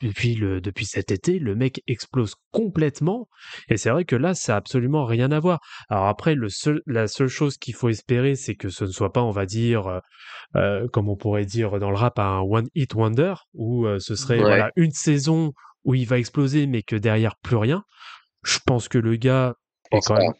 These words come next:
Speaker 1: assez intelligent et je pense qu'il sait clairement ce qu'il fait. Donc, euh, je pense qu'il y a moyen, euh, qu'il explose. Mais c'est vrai que la, la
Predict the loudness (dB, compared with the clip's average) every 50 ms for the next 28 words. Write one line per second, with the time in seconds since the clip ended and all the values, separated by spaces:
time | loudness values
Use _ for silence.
0 | _ _ _ 2 2 2 2 2 2 2 2 2 2 0 2 2 0 0 2 2
1 | 4 4 4 4 4 2 2 2 0 0 0 0 0 -2 -2 0 0 -2 -2 -2
2 | -6 -10 -6 -4 -4 -4 -2 0 0 0 0 0 -2 -4 -6 -6 -8 -8 -8 -4
3 | -2 -2 0 0 -2 -4 -6 -6 -4 -2 -2 0 -2 -4 -6 -8 -10 -10 -8 -4
4 | -4 -2 -4 -4 -4 -4 -2 -2 0 -2 -2 -2 -2 0 0 0 0 -2 -2 _
5 | _ -20 -20 -20 -20 -20 -10 -4 -2 0 0 0 -2 -2 -2 -2 -2 -2 -2 -2
6 | -2 -2 -6 -6 -6 -6 -6 -4 -4 -4 -4 -4 -4 -4 -4 -6 -8 -8 -8 -8
7 | -8